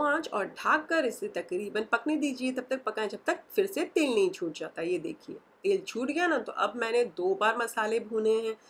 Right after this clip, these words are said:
तो बहुत अच्छे से मसाले भुना गए हैं। टमाटर भी आप देख सकते हैं बहुत अच्छे से नम तो हो चुके हैं, घुल भी चुके हैं। तो यहाँ पर ना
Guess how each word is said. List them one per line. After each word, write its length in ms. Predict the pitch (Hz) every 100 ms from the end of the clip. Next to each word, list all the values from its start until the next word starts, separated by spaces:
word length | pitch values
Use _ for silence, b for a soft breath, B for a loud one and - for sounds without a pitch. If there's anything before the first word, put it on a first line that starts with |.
| B -
तो 60 |
बहुत 280 | 156 185 190
अच्छे 200 | 202 214
से 120 | 214
मसाले 480 | 226 190 180 170 180
भुना 320 | 214 226 226 226
गए 200 | 226 226
हैं। 200 | 240 240
टमाटर 540 | - 185 226 226 208 214
भी 80 | 247
आप 140 | 247
देख 200 | 214 220
सकते 280 | 240 233 254
हैं 80 | -
बहुत 380 | - - 247 262
अच्छे 380 | 233 - 226
से 180 | 220 262
नम 360 | 240 180 190 226 262
तो 80 | 269
हो 140 | 262
चुके 220 | 262 262
हैं, 80 | 320 B B B
घुल 300 | 165 214 269
भी 160 | 269 302
चुके 340 | 302 269 254 240
हैं। 260 | 240 240 226
तो 80 | 240 180
यहाँ 280 | 190 190 285 190
पर 140 | 208 185
ना 220 | 220